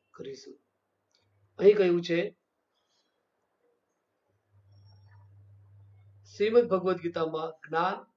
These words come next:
કર્મ અને ભક્તિનો મહિમા ગવાયો છે. એવો જ મહિમા શ્રદ્ધા અને સંયમનો પણ છે. જે વ્યક્તિ પોતાના તન અને મન પર નિયંત્રણ રાખી શકે,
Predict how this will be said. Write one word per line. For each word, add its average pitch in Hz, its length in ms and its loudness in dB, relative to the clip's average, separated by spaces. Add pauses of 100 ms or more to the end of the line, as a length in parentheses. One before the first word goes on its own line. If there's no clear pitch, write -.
(320)
કર્મ 170 360 -2
અને 165 280 -6
ભક્તિનો 175 560 -10
મહિમા 139 340 -10
ગવાયો 131 360 -20
છે. - 280 -20 (1080)
એવો 196 240 6
જ 208 80 2
મહિમા 185 360 0
શ્રદ્ધા 165 480 -2
અને 190 100 2
સંયમનો 175 520 -4
પણ - 320 -6
છે. - 220 -18 (2750)
જે 196 200 8
વ્યક્તિ 208 240 2
પોતાના 190 460 -4
તન 208 180 -6
અને 208 260 0
મન 180 220 -4
પર 175 220 -4
નિયંત્રણ 165 480 -4
રાખી 156 300 -12
શકે, - 380 -14